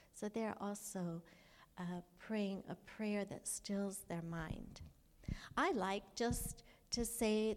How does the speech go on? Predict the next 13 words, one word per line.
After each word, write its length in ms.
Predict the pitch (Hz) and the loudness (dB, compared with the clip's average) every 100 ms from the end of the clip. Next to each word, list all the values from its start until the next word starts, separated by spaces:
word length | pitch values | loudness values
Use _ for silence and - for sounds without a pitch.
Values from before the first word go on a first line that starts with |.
| 214 | 2
the 80 | |
name 320 | 208 190 196 202 | 2 2 0 -2
Jesus. 680 | 294 311 285 - - - - - _ | 2 2 0 -6 -8 -8 -12 -20 _
That 180 | 240 240 | -4 0
also 500 | 233 240 - 190 175 | 0 0 -2 -2 -4
is 200 | 202 - - | -6 -12 -6
very 240 | 190 185 | -4 -4
effective. 500 | 190 - 190 - - - | -6 -8 -10 -10 -14 -6
Just, 280 | - 185 - - - - - | -4 -4 -8 -18 -20 -20 -8
"Jesus, 1040 | - 269 262 240 - - - - - - - _ - _ _ - - - _ | -2 2 2 0 -6 -10 -12 -14 -14 -16 -20 _ -20 _ _ -20 -20 -20 _
Jesus, 1080 | - - 254 226 208 - - - - - - - _ _ _ _ _ _ _ - - _ _ | -6 -2 0 -2 -4 -10 -14 -18 -16 -14 -16 -20 _ _ _ _ _ _ _ -20 -20 _ _
Jesus." 960 | - 277 254 214 - - - - - - _ _ _ - _ _ | -4 0 0 0 -6 -12 -12 -14 -14 -14 _ _ _ -20 _ _
Or, 480 | - 254 202 202 269 | 0 2 4 0 -4